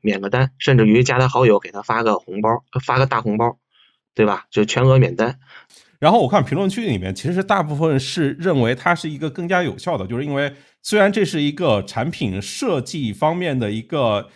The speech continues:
Speaker 2: 呃，可以认为它是一个天然的一个缺陷嘛，但是就是说，这是，这个计分逻辑，它虽然有问题，但它其实是对于所有商家都说的。如果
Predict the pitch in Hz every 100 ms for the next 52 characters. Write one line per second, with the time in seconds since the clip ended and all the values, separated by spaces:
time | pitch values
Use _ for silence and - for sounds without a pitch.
0 | _ _ - 135 - 226 185 180 175 190
1 | 175 143 - - 233 190 190 165 139 160
2 | 127 196 247 147 190 196 185 143 165 147
3 | 190 202 202 _ _ - 226 208 165 277
4 | 196 151 131 202 220 226 147 123 - 131
5 | 196 196 269 208 196 202 139 101 165 233
6 | 143 180 196 208 - 180 202 196 202 170
7 | 180 - 139 190 127 104 98 98 95 98
8 | 98 131 226 - -